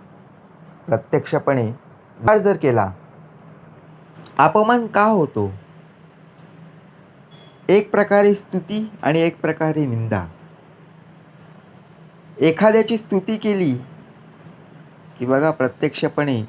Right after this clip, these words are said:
निंदा करणारे लोक समोरून बोलून जातात. परंतु अपमान ज्यावेळी होतो, एकटा असतो,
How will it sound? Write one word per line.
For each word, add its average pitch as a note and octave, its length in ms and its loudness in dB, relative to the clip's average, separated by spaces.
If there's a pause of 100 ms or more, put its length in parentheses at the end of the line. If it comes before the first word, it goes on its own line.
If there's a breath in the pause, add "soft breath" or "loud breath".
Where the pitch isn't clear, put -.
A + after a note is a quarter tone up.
(360)
निंदा C3 340 2
करणारे C#3+ 580 0
लोक B2+ 220 -2 (600)
समोरून B2+ 420 0 (760)
बोलून B2 400 2
जातात. F#2+ 300 -8 (2500)
परंतु A3+ 400 4 (100)
अपमान A#3 540 2
ज्यावेळी F#3+ 420 6
होतो, B2+ 480 2 (1800)
एकटा D#3+ 380 2
असतो, G3+ 720 2